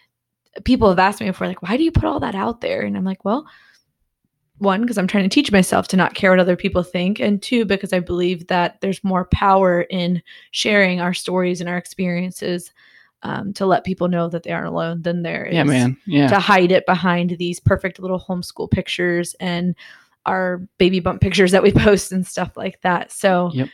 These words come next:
Speaker 1: um, that's, but that, but what you were just saying, that's something that has helped me get through times where I've been worried about somebody's opinion about me, because I've assumed that they think a certain way of me just because of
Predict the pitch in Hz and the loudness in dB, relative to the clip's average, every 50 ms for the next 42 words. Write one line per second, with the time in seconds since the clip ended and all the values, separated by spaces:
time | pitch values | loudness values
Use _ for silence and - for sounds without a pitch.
0 | _ _ _ _ - _ _ - 202 196 202 - - - - _ _ - 202 233 | _ _ _ _ -20 _ _ -12 -10 -8 -8 -8 -10 -12 -14 _ _ 2 2 2
1 | 240 240 - - 196 240 226 233 - - 202 226 220 190 190 226 254 240 226 208 | 2 2 -2 -2 0 2 4 4 2 2 -2 -2 0 0 2 2 2 0 0 -2
2 | 190 180 - 220 220 214 196 190 202 233 - - 202 196 180 - 190 185 190 180 | -4 -2 0 0 2 2 2 0 0 -2 -2 -4 -6 -6 -4 -6 -6 -6 -6 -6
3 | 180 190 185 - - 185 180 185 185 190 190 190 180 185 - - - - 190 196 | -6 -6 -6 -2 -2 -2 -2 -2 -4 -6 -6 -6 -4 -4 -6 -6 -6 -8 -10 -8
4 | - 190 175 175 175 170 - 185 175 175 175 175 175 196 190 185 185 175 180 175 | -4 -4 -4 -4 -4 -4 -2 -2 0 0 0 -2 -4 -6 -4 -4 -4 -2 -2 -2
5 | 175 175 175 175 180 175 175 170 - - - 196 190 175 170 175 170 - - 185 | -2 -2 -4 -4 -4 -4 -4 -6 -8 -8 -6 -4 -4 -2 -2 -4 -4 -4 -2 -2
6 | 190 190 185 196 196 208 202 - 202 208 214 208 202 - - 185 180 180 175 - | 0 0 0 2 2 0 0 2 0 0 0 -2 -2 -4 -4 -4 -4 -4 -6 -4
7 | - 185 175 170 - 185 180 - - - 180 175 175 170 180 190 - - _ - | -4 -4 -2 -2 -2 -4 -4 -4 -6 -4 -4 -4 -2 -2 -2 -4 -4 -8 _ -20
8 | - - - _ _ _ - 196 185 185 185 175 - 185 185 - - - - 196 | -20 -20 -20 _ _ _ -2 0 0 0 0 2 0 0 0 -2 -6 -4 -2 -2
9 | - 185 175 175 175 175 180 180 160 170 180 185 185 185 - 175 175 - - - | -2 0 0 0 2 2 2 0 0 -2 -4 -4 -4 -2 -2 -4 -6 -6 -10 -14
10 | 185 - - 185 175 175 170 - 175 165 - | -12 -6 -2 -2 -2 0 0 -2 -2 -4 -4